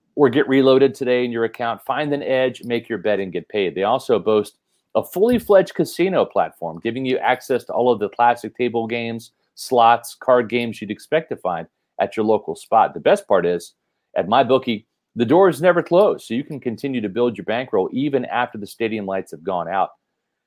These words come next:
Make the right play and sign up today at MyBookie. And when you do, use the promo code pewter to get your deposit matched halfway, all the way up to a thousand bucks. The terms are simple. If you put in two hundred dollars, they're gonna give you an extra hundred dollars in your account.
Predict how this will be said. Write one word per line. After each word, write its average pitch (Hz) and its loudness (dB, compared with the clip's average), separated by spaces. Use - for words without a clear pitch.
Make 151 0
the 123 4
right 127 4
play 151 4
and 139 -6
sign 135 0
up 123 -8
today 123 -2
at 104 -2
MyBookie. 113 -2
And 101 -2
when 107 -4
you 95 -4
do, 135 2
use 135 0
the 151 -4
promo 120 0
code 110 2
pewter 131 2
to 135 -4
get 139 0
your 135 2
deposit 135 0
matched 123 -4
halfway, 139 0
all 135 0
the 175 0
way 123 0
up - -12
to 156 -4
a 143 0
thousand 135 -2
bucks. 104 -2
The 104 -8
terms 160 0
are 165 2
simple. 165 -2
If - -10
you 110 0
put 143 2
in 131 0
two 202 0
hundred 135 2
dollars, 87 2
they're 143 4
gonna 170 4
give 151 2
you 170 6
an 127 2
extra 147 2
hundred 160 0
dollars 110 2
in 131 -6
your 127 0
account. - -6